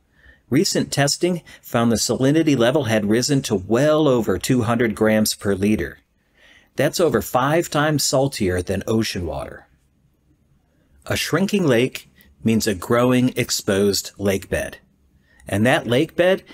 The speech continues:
contains a variety of toxic metals and compounds, including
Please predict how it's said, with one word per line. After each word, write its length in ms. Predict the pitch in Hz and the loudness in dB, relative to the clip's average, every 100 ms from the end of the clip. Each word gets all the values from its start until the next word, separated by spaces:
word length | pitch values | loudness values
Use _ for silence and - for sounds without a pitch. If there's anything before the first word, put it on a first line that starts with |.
| - | -4
contains 460 | 131 110 131 117 | -2 0 0 0
a 80 | 104 | 0
variety 560 | 92 95 98 123 147 147 | 0 0 2 2 2 0
of 160 | 117 | -2
toxic 460 | - 123 143 - - | -2 -4 -2 -4 0
metals 360 | 107 120 117 - | 2 2 0 0
and 140 | 107 | -2
compounds, 640 | - 117 113 104 92 80 - | 0 0 0 -2 -4 -4 -8
including 640 | 90 - 185 120 101 110 | -6 0 2 4 2 0